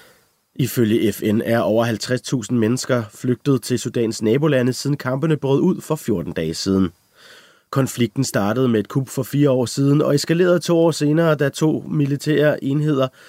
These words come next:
smed den civile del af overgangsregeringen på porten i et nyt kup. Siden da har de sagt, at de vil arbejde på overgangen til civilstyre og demokrati,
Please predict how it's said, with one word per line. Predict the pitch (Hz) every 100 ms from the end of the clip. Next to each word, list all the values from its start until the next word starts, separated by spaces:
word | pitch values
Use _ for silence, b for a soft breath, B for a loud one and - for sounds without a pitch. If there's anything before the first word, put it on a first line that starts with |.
| B
smed | - 143 143 139
den | 147 135
civile | - 170 156 208 190
del | 151 135
af | 113
overgangsregeringen | - 127 147 113 117 123 117 107 90 110
på | 135
porten | 113 170 - 170 160 b b
i | 156
et | 165 -
nyt | 170 180 220 -
kup. | - 120 101 _ _ b b b b -
Siden | - 220
da | 170 139
har | 127
de | 120
sagt, | 117 127 120 92
at | 107
de | 117
vil |
arbejde | 85 101 113 120 107
på | 95
overgangen | 117 139 95 98
til | - 117
civilstyre | - 156 139 226 196 - 151 143 156
og | 123
demokrati, | 113 95 92 - 214